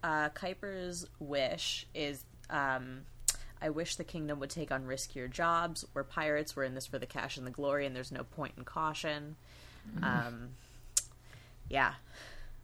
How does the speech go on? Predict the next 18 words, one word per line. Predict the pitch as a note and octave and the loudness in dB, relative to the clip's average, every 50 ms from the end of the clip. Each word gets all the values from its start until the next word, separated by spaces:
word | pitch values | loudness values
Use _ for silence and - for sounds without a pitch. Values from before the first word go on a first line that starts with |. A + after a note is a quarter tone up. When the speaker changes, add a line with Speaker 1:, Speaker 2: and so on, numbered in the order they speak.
| - - - - - | -14 -18 -20 -14 -8
Speaker 2:
<laughs> | F#4+ B4 - - - - - A4 A4+ A4 F#4+ F#4 E4 D#4 C#4 D#4+ - - - - - | -8 -6 -6 -6 -8 -6 -4 -2 -2 -2 -4 -8 -10 -12 -14 -16 -16 -18 -18 -6 -2
Uh, | D#4+ E4 D#4+ D#4 D4+ D4 C4+ - - - | 0 2 2 2 2 2 0 -2 -4 0
um, | A3+ A3+ A3+ A#3 A3+ A3+ A3 G#3+ G#3 F#3+ - - - - - - - - F#3 | 2 2 4 2 2 0 -2 -2 -4 -4 -4 -6 -8 -12 -14 -14 -12 -8 -2
for | D3 A#3+ | 0 2
Max, | G#3+ G3+ G#3 A3 A#3+ C4 - - - - - - - - - - - - - - | 2 2 2 2 0 -2 -2 -6 -12 -16 -14 -12 -12 -12 -12 -14 -16 -18 -4 4
it's, | - A#3 G#3 - - - - - - - | 6 6 6 6 2 -6 -12 -14 -8 -4
"This | G3 A3 - | -4 -4 -4
place | - - A#3 A3+ A3+ A#3+ - | -2 0 0 0 0 0 -2
is | G#3+ G3+ - | -6 -2 0
held | A3+ G3+ G#3+ G#3 | 2 2 2 0
together | - - G#3 G#3 F#3+ F#3 | -2 2 2 2 2 2
with | E3 F3+ F3 | -2 -4 -6
Spot | - - - - G3+ G3 - - | -6 -8 -2 0 2 2 2 2
World's | F3 F#3+ G3 F#3+ F#3+ F3 F3 - | 2 4 4 4 4 2 -2 -2
duct | - G3 F#3+ G3 - - - | 2 2 2 2 0 -4 -2
tape | - G3 F#3 G3 - - | 0 2 2 2 0 0
and | E3+ E3 | -2 0
hope. | - F#3+ F#3+ A3 A#3+ - - | 2 2 2 2 0 -2 -8